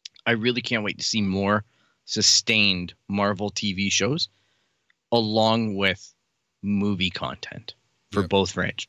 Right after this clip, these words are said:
Speaker 1: franchises. As a fan, that is a nerdgasm
Speaker 2: Yeah,
Speaker 1: right there.
Speaker 2: for
Speaker 1: Like,
Speaker 2: sure.
Speaker 1: that, that just means that I'm,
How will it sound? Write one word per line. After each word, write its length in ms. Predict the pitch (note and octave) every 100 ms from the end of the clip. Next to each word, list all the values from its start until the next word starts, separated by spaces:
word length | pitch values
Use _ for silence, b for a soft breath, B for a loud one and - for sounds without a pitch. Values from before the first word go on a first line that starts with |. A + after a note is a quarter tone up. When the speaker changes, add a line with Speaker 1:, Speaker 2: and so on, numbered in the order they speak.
| _ _
Speaker 1:
franchises. 680 | F#2+ E2+ - - - - - _ _ _ _ _ _ _ - -
As 220 | G#2 A2
a 60 | C3+
fan, 400 | - A2 D2+ C#2+ _ _ _ _ _ _ _ _ - G#2
that 320 | F2+ G2 -
is 440 | G2+ G2 F2 - - _ _ _ _ _ _ _ _
a 80 | A2+
nerdgasm 800 | G#2+ F#2+ F#2+ E2 - - - - _ _ _ -
Speaker 2:
Yeah, 160 | E3 G#3
Speaker 1:
right 180 | -
there. 220 | D3+ - - _
Speaker 2:
for 80 | C3
Speaker 1:
Like, 40 | A2+
Speaker 2:
sure. 100 | -
Speaker 1:
that, 240 | G2 F#2 - _ _ _ _ _ _ _ _ _ -
that 180 | C3
just 220 | C3 C3+ A#2+
means 300 | A2+ A2 G#2
that 180 | F#2 G#2+
I'm, 260 | G#2+ A2